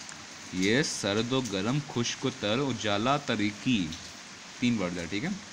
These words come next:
Combined words हैं। "ये सर्द व गर्म, ये सर्द व गर्म, खुश्क व तर, उजाला तारीकी", तारीकी मतलब रात, उजाला मतलब दम से रोशनी आ जाना, ठीक है।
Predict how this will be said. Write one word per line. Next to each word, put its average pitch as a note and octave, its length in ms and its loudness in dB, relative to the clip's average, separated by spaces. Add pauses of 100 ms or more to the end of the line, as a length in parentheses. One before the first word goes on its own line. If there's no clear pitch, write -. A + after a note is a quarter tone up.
(1000)
Combined G#2 340 2
words E2+ 220 -4
हैं। E2 140 -4 (720)
"ये B2+ 160 6
सर्द D3+ 600 0
व A#2+ 60 6 (120)
गर्म, F#2+ 360 0 (680)
ये F2 520 0
सर्द F#2 440 -2
व A2+ 80 4 (120)
गर्म, F#2+ 320 0 (300)
खुश्क G#2 360 -2
व A#2+ 60 4 (120)
तर, A2+ 340 2
उजाला G#2 500 4 (120)
तारीकी", G#2+ 680 6
तारीकी G2 440 4
मतलब A2 320 2 (220)
रात, E2+ 720 4 (240)
उजाला G2 480 4
मतलब A2 360 0 (640)
दम G#2+ 200 2
से G#2+ 240 4 (160)
रोशनी G2 540 2
आ E2+ 160 2
जाना, E2+ 360 -2 (160)
ठीक F#2 220 -2
है। B2 80 4